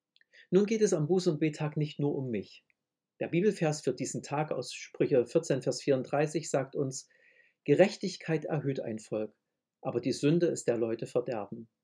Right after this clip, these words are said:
In der Bibel lernen wir von Nehemia im ersten Kapitel seines Buches und von Daniel im neunten Kapitel.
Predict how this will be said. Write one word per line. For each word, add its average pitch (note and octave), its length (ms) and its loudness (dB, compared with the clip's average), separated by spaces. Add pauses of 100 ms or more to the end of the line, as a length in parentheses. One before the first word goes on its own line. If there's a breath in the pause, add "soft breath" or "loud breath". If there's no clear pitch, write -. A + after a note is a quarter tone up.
(1000)
In D#3 60 -6
der B2+ 100 6
Bibel F#3+ 260 6
lernen D#3 300 4
wir D#3 100 8
von C3+ 220 -2
Nehemia C3 600 2 (200 soft breath)
im A#2 120 -4
ersten C#3+ 360 -4
Kapitel D#3 400 0
seines C3+ 360 -2
Buches C3+ 520 -2 (280 soft breath)
und D#3 160 -4
von D3 200 2
Daniel D#3 640 2
im A#2+ 160 -2
neunten C#3+ 320 -2
Kapitel. C#3+ 560 -2